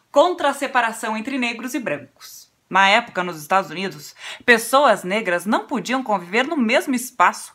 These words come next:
que as pessoas brancas. É, havia leis que proibiam os negros de frequentar alguns locais públicos e restaurantes.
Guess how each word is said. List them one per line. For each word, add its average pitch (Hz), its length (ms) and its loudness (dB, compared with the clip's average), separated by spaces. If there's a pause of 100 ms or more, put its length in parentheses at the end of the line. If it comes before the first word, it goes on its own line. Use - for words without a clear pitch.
(140)
que - 80 -2
as 415 100 -2
pessoas 185 400 -4
brancas. - 600 -8 (280)
É, 440 360 2 (360)
havia 311 320 4
leis 262 360 -2
que 311 100 -4
proibiam 277 600 -2
os 339 160 -6
negros 220 580 -6
de 311 140 -4
frequentar 320 500 0
alguns 262 300 -2
locais 233 440 -2
públicos 233 640 -12
e 320 80 -8
restaurantes. 381 880 -4